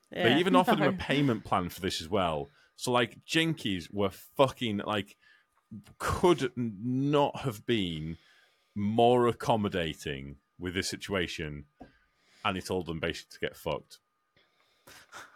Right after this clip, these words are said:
Speaker 2: So,
Speaker 3: So he got
Speaker 2: they
Speaker 3: fined.
Speaker 2: charged him. Yeah.
Speaker 3: He got,
Speaker 2: Oh, well,
Speaker 3: yeah.
Speaker 2: he was definitely getting, regardless, he was getting fired <laughs> the second he made that.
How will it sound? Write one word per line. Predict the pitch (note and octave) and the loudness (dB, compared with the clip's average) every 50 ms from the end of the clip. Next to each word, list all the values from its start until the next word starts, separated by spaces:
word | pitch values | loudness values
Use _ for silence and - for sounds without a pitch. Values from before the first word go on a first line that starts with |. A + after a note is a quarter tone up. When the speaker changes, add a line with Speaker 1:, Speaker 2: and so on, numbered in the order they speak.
| - - _ _ _ _ _ _ _ _ _ _ _ _ _ | -20 -20 _ _ _ _ _ _ _ _ _ _ _ _ _
Speaker 2:
So, | - - - - G2+ F#2 F2 E2+ E2 D#2+ D#2+ D#2+ D#2+ D#2+ D#2+ D#2+ D#2+ D#2 D#2 D#2 D#2 D#2+ E2 E2 E2 E2 E2 D#2+ E2 D#2+ D#2+ D#2+ | -12 -8 -6 0 2 4 4 4 4 2 2 0 0 -2 -2 -2 -2 -2 -2 -2 -2 -4 -4 -4 -4 -4 -4 -4 -4 -4 -6 -2
Speaker 3:
So | E2 | 0
he | G#3 | 2
got | G3+ G3 E2+ | 2 2 2
Speaker 2:
they | E2 | 2
Speaker 3:
fined. | - D#3+ G#2+ | 0 0 0
Speaker 2:
charged | D2 D2 C#2+ - - | 0 -2 -4 -8 -12
him. | - C2+ C3 - _ _ _ _ _ _ _ _ | -14 -14 -14 -20 _ _ _ _ _ _ _ _
Yeah. | - D#3+ G3 F#3+ C3+ | -6 -4 -4 -4 -4
Speaker 3:
He | G2+ G2 | -6 -8
got, | - - | -4 0
Speaker 2:
Oh, | - E3+ D#3 | 2 2 4
well, | D3+ D3+ A2+ | 4 4 2
Speaker 3:
yeah. | F2 E2 E2+ | 2 0 -2
Speaker 2:
he | F2+ | -8
was | F2 C#2 - | -12 -10 -10
definitely | - - - - D#2 E2+ F2 G2+ | -10 -10 -8 -8 -6 -6 -6 -6
getting, | F#2+ F2+ G#2 | -6 -8 -10
regardless, | A2+ - - D2 D2 D#2 C#2 - - | -8 -6 -6 -8 -8 -8 -10 -10 -10
he | - | -10
was | - - | -10 -10
getting | - - - - G#2 | -6 -6 -6 -6 -6
fired | - - - D#2+ - - G#2+ F#2 - - - - - - - - - - - A5 | -4 0 2 2 4 4 2 2 0 -8 -10 -12 -12 -8 -8 -8 -8 -8 -8 -10
<laughs> | - G#5+ A5 A5 - _ - - A3+ G#3 - | -12 -12 -12 -14 -16 _ -16 -8 -8 -4 2
the | C#3+ C#3+ | 4 4
second | - - E3 - - C3+ A#2 | 6 8 6 6 6 2 0
he | G#2+ G#2 | 2 4
made | G#2+ G2+ G2+ | 4 4 4
that. | A2 A2+ | 4 0